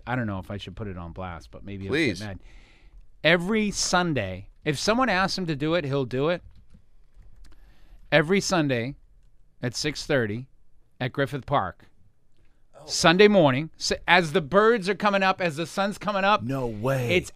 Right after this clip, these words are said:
Speaker 1: epic, and it's, and it's changed every. When I saw it, it was a couple of months ago. He said it's, it, he used to do all these things. He's like, it, it's completely different now, and he's, and he's brilliant, and he's funny, and he's very sarcastic. So,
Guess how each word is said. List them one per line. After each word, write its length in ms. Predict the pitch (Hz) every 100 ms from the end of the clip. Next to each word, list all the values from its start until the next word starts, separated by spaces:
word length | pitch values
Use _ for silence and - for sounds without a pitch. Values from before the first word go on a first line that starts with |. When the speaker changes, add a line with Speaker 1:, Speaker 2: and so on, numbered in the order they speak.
| -
Speaker 1:
epic, 520 | 185 180 139 92 - -
and 140 | 170
it's, 200 | 185 147 -
and 140 | 196
it's 160 | 170 -
changed 680 | - 208 208 208 202 147 -
every. 320 | 170 151 175
When 160 | 156 185
I 100 | 208
saw 300 | - 208 170
it, 80 | 160
it 40 |
was 100 | 143
a 60 | 135
couple 200 | 156 143
of 60 |
months 240 | 131 156 -
ago. 360 | 170 196 202 196 - _ - _ _ _ _ _ _ - _ - - _ - - - _ _ - -
He 220 | 151 214
said 260 | - 220 175
it's, 300 | 156 - -
it, 200 | 165 135
he 140 | 160
used 220 | 214 214 -
to 60 |
do 200 | 151 165
all 120 | 147
these 200 | 143 135
things. 180 | 160 139
He's 240 | 156 143 147
like, 240 | 135 113
it, 160 | 156 143
it's 260 | 156 -
completely 520 | - 151 135 190 165 131
different 320 | 127 - 101
now, 200 | 101 113
and 100 | 143
he's, 220 | 156 -
and 140 | 160
he's 140 | 160 139
brilliant, 500 | 147 190 180 175 143
and 80 | 120
he's 140 | 117
funny, 400 | - 139 127 117
and 100 | 110
he's 300 | 107 101 -
very 400 | 123 110 139 123
sarcastic. 680 | 110 110 - 107 98 - 95
So, 340 | - 110 98